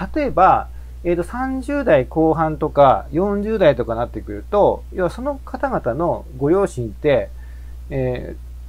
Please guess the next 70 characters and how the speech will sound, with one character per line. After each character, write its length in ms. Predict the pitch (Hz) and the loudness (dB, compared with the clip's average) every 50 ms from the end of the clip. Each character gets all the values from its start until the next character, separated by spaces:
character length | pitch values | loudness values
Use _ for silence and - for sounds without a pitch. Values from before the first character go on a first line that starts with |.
| - - - | -14 -8 -2
ー、 40 | - | 0
六 220 | 160 165 - 226 220 | 0 2 2 0 -2
十 200 | 202 226 233 220 | 0 0 2 2
代 260 | 220 220 214 214 233 | 2 2 2 2 0
以 40 | 208 | 2
上 200 | 190 139 120 110 | 2 2 2 0
の 100 | 107 - | -4 -4
方 220 | 107 104 - 104 | -6 -6 -6 -6
っ 40 | 101 | -8
て 200 | - - - 120 | -8 -8 -8 -6
結 160 | 185 180 - | -6 -4 -4
構 100 | - 107 | -4 -2
い 60 | 117 | 0
ら 80 | 143 160 | 2 2
っ 40 | 156 | 2
し 80 | - | 2
ゃ 40 | 175 | 0
る 80 | 135 98 | -2 -2
と 100 | 104 101 | -2 -6
思 200 | 104 110 110 104 | -6 -6 -8 -8
う 20 | |
ん 40 | 101 | -8
で 80 | 95 87 | -10 -12
す 100 | - - | -10 -10
け 100 | 127 - | -6 -2
ど、 260 | 196 202 143 - - - - - - - - - - - - | 0 0 0 0 -2 -4 -6 -6 -6 -8 -10 -12 -8 -4 -2
親 200 | 196 247 254 240 | 0 2 2 2
の、 760 | 170 131 120 110 - - - - 127 120 - - - - - - - - - - - - - - - - | 2 2 0 -2 -4 -6 -8 -8 -8 -8 -8 -10 -14 -14 -16 -16 -18 -18 -18 -16 -16 -16 -16 -12 -8 -6
あ 60 | 135 | -4
の、 120 | 131 127 123 | -4 -4 -4
世 120 | - 135 | -2 0
代 120 | 127 135 | 0 0
っ 20 | 135 | 0
て 80 | - | -2
い 40 | 127 | -4
う 40 | 110 | -4
の 60 | 92 | -2
は、 160 | 202 156 120 | -2 -2 -2
ま 120 | - 196 185 | 0 0 -2
あ、 100 | - - - - - - - - - | -2 -2 -8 -14 -16 -18 -16 -14 -14
接 100 | - - | -8 -4
種 100 | 170 127 | -4 -2
受 60 | 113 131 | 0 0
け 40 | 127 | 0
る 80 | 117 | 0
方 180 | 113 117 113 110 | 0 -2 -2 -4
っ 40 | 107 | -6
て、 300 | - - - 101 104 - - - - | -6 -10 -12 -12 -10 -12 -14 -14 -10
あ 100 | - 123 | -10 -10
の、 100 | 120 120 | -8 -8
結 160 | - 160 131 | -8 -6 -4
構 60 | 117 | -2
い 20 | |
ら 80 | 120 131 | 0 0
っ 20 | |
し 80 | 127 - | 0 0
ゃ 60 | 143 | -2
る 100 | 131 117 | -2 -2
と 120 | 98 - 104 | -4 -6 -8
思 200 | 110 127 139 139 | -4 -4 -2 -2
い 40 | |
ま 140 | 139 147 147 | -2 -2 -4
す 100 | 139 - | -6 -8
け 80 | - 110 | -10 -8
ど、 340 | 131 196 208 151 98 - - - - - - - - - - - - | -4 0 0 0 0 -2 -4 -12 -16 -16 -16 -16 -16 -16 -16 -12 -8
あ 100 | - 175 | -4 -2
の、 380 | 175 170 165 160 160 156 165 - - - - - 190 190 | -2 0 0 0 -2 -2 -4 -6 -10 -14 -14 -14 -12 -8
そ 60 | - | -4
の 80 | 240 190 | -4 -4
後、 100 | - | -4